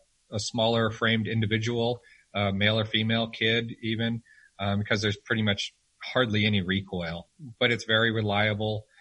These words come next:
And, um, and I think Ruger, you know, I think the five seven could be one of those rounds that has a huge resurgence. If, if more people, you know, it's,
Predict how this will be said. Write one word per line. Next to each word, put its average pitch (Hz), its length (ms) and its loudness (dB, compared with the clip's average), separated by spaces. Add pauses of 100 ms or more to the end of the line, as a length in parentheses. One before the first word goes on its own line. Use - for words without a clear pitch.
(260)
And, 104 360 2
um, 104 280 2
and 113 140 0
I 120 80 4
think 156 280 -4
Ruger, 139 420 -2 (140)
you 127 100 -4
know, 117 180 0
I 139 80 4
think 185 160 2
the 190 80 2
five 175 240 2
seven 160 280 0
could 156 140 -2
be 147 120 -2
one 139 160 -2
of 139 40 -2
those 131 200 0
rounds 123 320 0
that 110 80 -2
has 113 180 0
a 110 40 0
huge 120 380 -2
resurgence. 104 840 -4 (120)
If, 107 280 -2
if 120 180 -2
more 131 220 2
people, 123 500 -4 (320)
you 147 100 -2
know, 135 200 0
it's, - 200 0